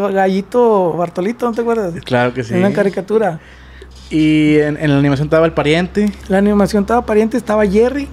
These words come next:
Speaker 1: en la batería.
Speaker 2: Jerry.
Speaker 1: Este, y, y yo, y, y Ángel y, y Gustavo.
Speaker 2: Di-,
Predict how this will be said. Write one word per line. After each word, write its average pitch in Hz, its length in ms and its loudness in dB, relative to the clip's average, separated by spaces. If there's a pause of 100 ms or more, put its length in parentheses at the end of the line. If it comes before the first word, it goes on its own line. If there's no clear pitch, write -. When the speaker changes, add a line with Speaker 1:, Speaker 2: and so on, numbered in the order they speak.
(180)
Speaker 1:
en 196 60 -4
la 185 80 0
batería. 202 400 -4 (140)
Speaker 2:
Jerry. 143 420 -2 (380)
Speaker 1:
Este, 180 840 0
y, 165 760 4 (400)
y 175 100 0
yo, 269 240 2 (160)
y, 196 460 2 (100)
y 175 560 0 (120)
Ángel 185 340 0
y, 165 160 -2 (360)
y 151 120 -6
Gustavo. 214 320 -4 (200)
Speaker 2:
Di-, 143 140 -4